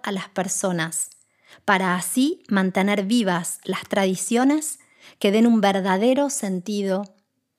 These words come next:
a las comunidades. Honra a la tierra, honra al cielo,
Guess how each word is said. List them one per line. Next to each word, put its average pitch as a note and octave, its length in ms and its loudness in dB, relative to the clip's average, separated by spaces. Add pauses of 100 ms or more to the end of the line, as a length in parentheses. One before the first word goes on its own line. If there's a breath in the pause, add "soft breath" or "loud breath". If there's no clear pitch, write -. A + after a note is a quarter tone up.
(120)
a A3 100 0
las G3+ 180 -6
comunidades. F3+ 960 -4 (2250)
Honra A3 600 2 (220)
a G3+ 80 0
la F#3+ 160 0
tierra, F#3+ 680 -2 (1080)
honra G3 600 -2 (320)
al G3 160 -6
cielo, F#3+ 520 -2